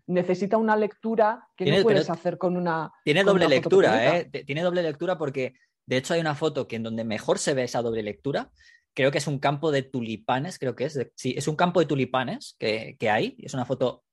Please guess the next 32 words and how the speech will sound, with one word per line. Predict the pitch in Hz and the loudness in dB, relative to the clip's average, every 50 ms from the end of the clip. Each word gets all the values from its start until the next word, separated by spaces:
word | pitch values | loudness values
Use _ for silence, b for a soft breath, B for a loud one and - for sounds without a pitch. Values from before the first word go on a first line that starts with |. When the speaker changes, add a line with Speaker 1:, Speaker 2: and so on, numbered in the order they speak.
| _ _ _ - | _ _ _ -6
Speaker 2:
que | 117 - | -4 -2
parece | - 113 127 131 143 170 160 | 0 0 0 2 2 2 2
un, | 151 143 139 131 127 127 123 - - | 2 0 -2 -2 -4 -4 -6 -4 -4
un | 143 139 139 135 131 127 | -2 -2 0 -2 -2 -4
cuadro | 123 147 143 135 135 127 123 | 0 2 2 2 2 2 2
de | 120 113 110 | 2 0 2
Roth, | 120 170 208 - - | 0 0 -2 -4 -6
por | - 127 | -6 -6
ejemplo, | 113 - 165 208 226 214 123 95 - _ _ _ _ _ _ _ _ _ - | -4 -4 -4 -4 -4 -4 -6 -6 -8 _ _ _ _ _ _ _ _ _ -12
que | 131 - | -12 -10
son | - 139 139 135 131 | -8 -8 -6 -6 -4
muchas | 135 151 143 151 143 135 | -6 -4 -2 -2 -2 0
Speaker 1:
Sí. | 139 | 0
Speaker 2:
líneas | 135 151 165 156 151 151 165 - - - | -2 -2 -2 -2 -4 -4 -6 -8 -10 -8
con | - 127 120 | -6 -6 -4
muchos | 117 127 135 139 156 147 139 | -4 -4 -6 -4 -6 -6 -4
tonos | - 151 139 139 135 - | -4 -4 -2 -2 -4 -2
de | - 135 120 120 | -2 -2 0 4
Speaker 1:
Sí. | 120 175 156 160 | 4 4 4 4
Speaker 2:
rojo | 170 170 - - 165 226 - b b b b b b b b b _ - | 2 2 0 0 -2 -2 -2 b b b b b b b b b _ -4
y | 170 160 143 - | -4 -4 -4 -2
Speaker 1:
Sí. | - 139 | 0 2
Speaker 2:
cuan-, | 139 131 131 131 139 - - - | 2 2 2 0 -2 -6 -8 -8
que | 139 | -6
está | 127 - 139 | -2 -2 0
hecha | 139 - | 2 4
desde | 165 160 147 127 113 | 4 4 4 4 2
arriba, | 104 107 156 220 262 165 104 - - _ _ | 2 2 0 0 0 -2 -4 -8 -12 _ _
con | - 113 107 107 | -10 -8 -8 -6
un | 110 110 | -6 -2
dron. | 117 139 196 - 190 151 - | 0 0 0 0 -2 -6 -12
Speaker 1:
Sí, | - - 180 170 160 139 143 | -8 -2 0 0 0 0 -2